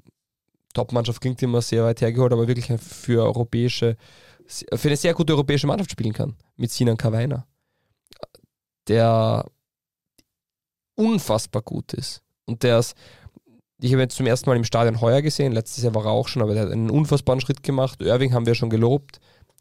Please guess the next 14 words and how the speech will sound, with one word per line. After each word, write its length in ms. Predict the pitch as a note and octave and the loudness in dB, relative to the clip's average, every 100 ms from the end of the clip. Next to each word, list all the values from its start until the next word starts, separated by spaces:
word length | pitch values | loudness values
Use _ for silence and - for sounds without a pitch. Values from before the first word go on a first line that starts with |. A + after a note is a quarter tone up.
| - | -2
Wichtiger 380 | C#3 D3 D3+ C#3+ | 0 0 0 0
Spieler, 380 | - C#3 C#3 C3 | 0 0 0 0
sehr 200 | - C3+ | -2 0
guter 220 | C#3 C3 | 0 -2
Spieler, 400 | - C3+ C3 B2 _ _ | -2 -2 -2 -4 _ _
hinten 380 | - C#3+ B2 C#3 | -2 -2 0 -4
super 320 | - D#3 D3 | -6 -4 -2
Stabilität, 720 | - C3 B2+ B2+ - C3+ C#3 - _ - - - | 0 0 0 -2 0 0 0 -4 _ -20 -20 -12
mm, 300 | C3 C3 B2 | -6 -4 -2
in 100 | C3 | -4
der 80 | |
Dreierkette 800 | B2+ C3+ A#2+ B2+ - B2+ - A#2+ | -4 -2 0 0 0 -4 0 -2
mit 340 | B2 C3 C3 - | 0 -2 -2 -2
Wimmer, 420 | B2+ B2+ B2 | -2 0 -2